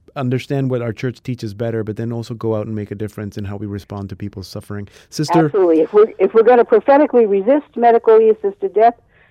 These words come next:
Speaker 2: as the medicalization of suffering and death, then we have to give prophetic witness to care and justice.
Speaker 1: Amen. Sister, we have to leave it
Speaker 2: Amen.
Speaker 1: there.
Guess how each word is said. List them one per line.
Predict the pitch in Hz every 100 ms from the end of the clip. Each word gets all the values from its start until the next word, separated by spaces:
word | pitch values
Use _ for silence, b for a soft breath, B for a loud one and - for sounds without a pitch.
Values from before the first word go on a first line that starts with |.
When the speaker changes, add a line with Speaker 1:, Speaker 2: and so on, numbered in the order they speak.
| _ -
Speaker 2:
as | 175
the | 190
medicalization | 190 202 202 180 175 170 -
of | 160 -
suffering | 160 - 151 151
and | 151
death, | 185 190 - _ _ _
then | 175
we | 175
have | 175 175
to | -
give | 165 160
prophetic | - 170 196 170 160
witness | 170 - 151 _
to | -
care | - 139 135
and | 131
justice. | 117 110 - -
Speaker 1:
Amen. | 113 104 101 90 90 -
Sister, | - 127 - 120
we | 110 110
have | 110 175
to | 196
leave | -
it | 170
Speaker 2:
Amen. | 151
Speaker 1:
there. | 113 104 95